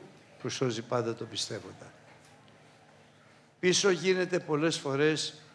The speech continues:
φασαρία. Και πολλοί λένε, μου λένε ότι δεν ακούμε τίποτα. Ελάτε μπροστά, αδερφοί. Μη φοβάστε να έρθετε μπροστά. Όσο πιο κοντά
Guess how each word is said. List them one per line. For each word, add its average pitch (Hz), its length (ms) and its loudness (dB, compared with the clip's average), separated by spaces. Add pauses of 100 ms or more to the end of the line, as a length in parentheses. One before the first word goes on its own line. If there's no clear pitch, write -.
(140)
φασαρία. 135 760 0 (3000)
Και 123 180 0
πολλοί 139 340 2
λένε, 160 440 6
μου 139 140 -2
λένε 151 420 2
ότι 156 260 -4
δεν 170 380 2
ακούμε 175 380 0
τίποτα. 123 540 -6 (680)
Ελάτε 160 420 6
μπροστά, 139 460 -2
αδερφοί. - 420 -10 (680)
Μη 175 80 0
φοβάστε 180 500 6
να 117 120 -4
έρθετε 110 300 -10
μπροστά. 104 440 -10 (1400)
Όσο 185 300 10
πιο 190 200 8
κοντά 175 720 12